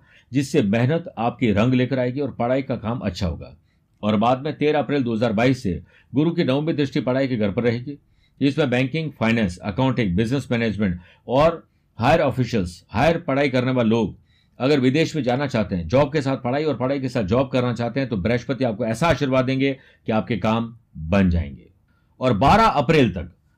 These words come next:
राहु की सातवीं दृष्टि पढ़ाई के घर पर रहेगी। आपको इतना ध्यान रखना है कि अज्ञात भय, गॉसिपिंग, टाइम वेस्ट करना, सोशल मीडिया और अपने रिलेशनशिप में आप इतने मशगूल हो जाएंगे कि आपका ध्यान भटक सकता है, तो सफलता आपसे भी दूर हो सकती है, इसलिए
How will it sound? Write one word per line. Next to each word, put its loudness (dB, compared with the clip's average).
राहु 6
की 2
सातवीं 0
दृष्टि 0
पढ़ाई 2
के 0
घर 2
पर 2
रहेगी। 0
आपको 0
इतना 2
ध्यान 2
रखना -2
है -4
कि -10
अज्ञात 4
भय, -2
गॉसिपिंग, 0
टाइम 4
वेस्ट 2
करना, -2
सोशल 0
मीडिया -2
और 2
अपने 2
रिलेशनशिप 0
में 0
आप -2
इतने 0
मशगूल 0
हो 0
जाएंगे 0
कि 0
आपका 0
ध्यान 2
भटक 2
सकता -10
है, -16
तो -4
सफलता 0
आपसे -2
भी 0
दूर 0
हो 0
सकती -6
है, -8
इसलिए 0